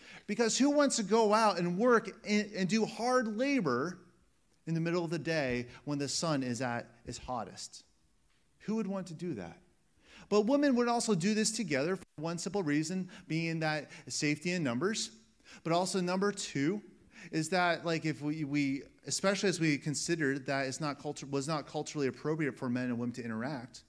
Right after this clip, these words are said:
you gotta love how Jesus just throws that out the window. But it's not culturally appropriate. So what actually would happen is that women would help other women pick up these heavy stone jars. They may be jar-, actually, they weren't stone,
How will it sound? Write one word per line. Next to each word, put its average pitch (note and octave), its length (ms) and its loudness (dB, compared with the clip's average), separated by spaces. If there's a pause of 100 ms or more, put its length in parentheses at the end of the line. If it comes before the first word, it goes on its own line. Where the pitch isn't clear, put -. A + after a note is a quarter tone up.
(340)
you - 40 -12
gotta B2+ 140 -2
love B2 100 -2
how A#2+ 120 -4
Jesus A2 360 -6
just F#2 200 -12
throws F#2 180 -8
that F#2 100 -8
out F2 140 -10
the G2+ 60 -12
window. G2 280 -10 (1120)
But F#3 160 8
it's F3 160 2
not E3+ 340 2
culturally F3+ 340 0
appropriate. G3+ 480 0
So F3+ 200 0
what F3 300 0
actually G#3+ 340 -2
would F#3 140 0
happen F#3+ 380 -4
is D#3+ 100 -2
that D#3+ 220 0
women A3 320 2
would G3 140 0
help F#3+ 240 -4
other F#3 200 2
women F3 300 0
pick A3 260 -4
up A#3 140 -2
these F#3+ 200 0
heavy G3+ 360 0
stone F#3 400 0
jars. D#3 800 0
They B2+ 100 -4
may A2+ 140 -2
be A2 100 -2
jar-, G#2+ 200 -8 (100)
actually, B2+ 280 -8
they A2 40 -4
weren't G#2 240 -8
stone, F#2+ 280 -12